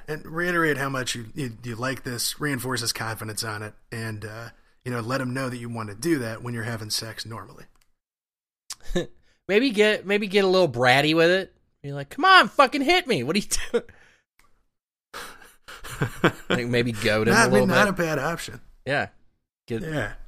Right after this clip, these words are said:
Speaker 2: go
Speaker 1: yeah.
Speaker 2: brat
Speaker 1: Not,
Speaker 2: mode on him.
Speaker 1: not, not a bad idea. And, uh, many, many people are into that. That's, uh, that's definitely a component of, uh, rough sex for a lot of people.
Speaker 2: Yeah.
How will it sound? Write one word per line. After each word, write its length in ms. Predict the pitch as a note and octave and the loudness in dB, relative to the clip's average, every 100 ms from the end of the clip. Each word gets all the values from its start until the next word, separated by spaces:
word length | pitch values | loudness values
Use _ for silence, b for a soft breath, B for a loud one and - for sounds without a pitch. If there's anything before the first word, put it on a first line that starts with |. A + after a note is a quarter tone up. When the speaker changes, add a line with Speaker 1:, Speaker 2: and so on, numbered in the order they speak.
| - | -8
Speaker 2:
go 100 | A#2 | -6
Speaker 1:
yeah. 100 | G2+ | -2
Speaker 2:
brat 240 | A2+ A2 | 0 0
Speaker 1:
Not, 60 | A#2 | 0
Speaker 2:
mode 140 | A#2 A#2+ | -2 0
on 160 | A#2+ | -2
him. 80 | B2 | -2
Speaker 1:
not, 140 | C3 | -8
not 200 | C#3 D3+ | -8 -8
a 40 | C#3 | -8
bad 240 | B2 B2+ | -8 -8
idea. 460 | A#2 A2 A2 - - _ _ _ _ _ _ _ - - | -10 -10 -14 -16 -18 _ _ _ _ _ _ _ -16 -14
And, 260 | - C3 B2+ | -10 -8 -4
uh, 240 | C3+ C#3 C3+ | -2 0 -2
many, 200 | C#3 F3+ - | -2 -2 -2
many 240 | - F3+ F3+ | -4 0 2
people 260 | F#3 E3 | 2 0
are 60 | E3 | 0
into 160 | E3 A#2+ | -2 -4
that. 240 | G#2 - - | -10 -18 -16
That's, 300 | A#2 B2 B2 | -12 -10 -8
uh, 180 | A#2+ A#2+ | -10 -10
that's 240 | B2+ A#2+ | -10 -10
definitely 380 | C3 B2+ A#2 B2 | -10 -10 -10 -10
a 40 | |
component 580 | A2+ A#2 - C3+ B2 A#2+ | -10 -10 -4 -2 -2 -6
of, 320 | A#2+ A#2+ A2 | -8 -10 -10
uh, 260 | G2+ F#2 A2 - - _ _ - | -12 -12 -16 -20 -20 _ _ -18
rough 220 | B2+ A#2 | -12 -8
sex 340 | - B2+ A#2+ | -6 -6 -8
for 100 | - A#2 | -10 -12
a 40 | |
lot 160 | B2 A2+ | -10 -12
of 80 | |
people. 360 | - A#2 - - _ _ _ _ _ _ _ _ _ _ | -12 -16 -16 -20 _ _ _ _ _ _ _ _ _ _
Speaker 2:
Yeah. 180 | - C3 | -14 -14